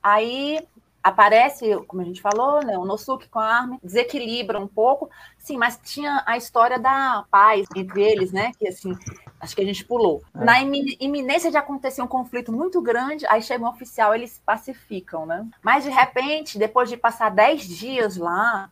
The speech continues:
Speaker 1: o maior marasmo, aí ele tem que sair dali porque houve um assassinato em outro lugar.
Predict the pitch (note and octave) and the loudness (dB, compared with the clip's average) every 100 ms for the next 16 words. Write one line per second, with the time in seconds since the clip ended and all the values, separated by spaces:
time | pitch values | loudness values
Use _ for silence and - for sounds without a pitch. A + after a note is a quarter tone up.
0 | _ G#3 G3+ A3 A#3 A#3+ G3+ F#3 G#3+ A#3 | _ -4 4 4 6 8 8 8 8 6
1 | G3+ F#3 F#3 _ G3+ G3+ G#3+ A3 B3+ C4 | 2 -4 -6 _ 4 4 4 0 -2 -6
2 | - - G#3+ A#3 B3 B3+ A#3+ B3+ A3+ A3 | -8 -2 0 0 0 -2 0 4 6 6
3 | A3 A3+ A#3+ A#3 A#3 G#3+ C4+ C#4 B3+ A#3 | 2 0 -4 0 6 8 6 4 -2 -2
4 | A3 A3 G#3+ G3+ G3+ A#3+ D4+ C#4+ C4+ E3 | -4 -2 -2 -2 -2 -6 -6 -8 -8 -4
5 | D#3 F3+ | -2 -4